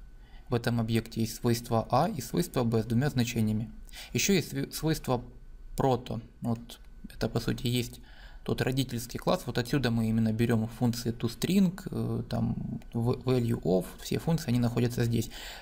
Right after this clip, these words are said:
Это мы сейчас с вами разбирать не будем, это уже более такая продвинутая тема использования прототипов. Это мы с вами посмотрим немного позже. Вот,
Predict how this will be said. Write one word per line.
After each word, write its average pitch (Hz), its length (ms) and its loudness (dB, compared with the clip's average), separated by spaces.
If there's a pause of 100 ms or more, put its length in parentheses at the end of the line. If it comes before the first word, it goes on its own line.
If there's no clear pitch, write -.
(120)
Это 139 220 2
мы 131 160 2
сейчас 123 300 0
с - 20 -2
вами 123 160 2
разбирать 120 480 2
не 120 60 0
будем, 143 680 2
это 117 260 -2
уже 113 360 2 (120)
более 113 400 2 (220)
такая 120 300 -4 (460)
продвинутая 120 580 0
тема 180 360 4
использования 113 640 2
прототипов. - 580 -2 (360)
Это - 180 -4
мы 117 80 2
с 117 80 -8
вами 123 180 4
посмотрим 120 480 -2
немного 117 320 4
позже. 123 400 -2 (800)
Вот, - 100 -6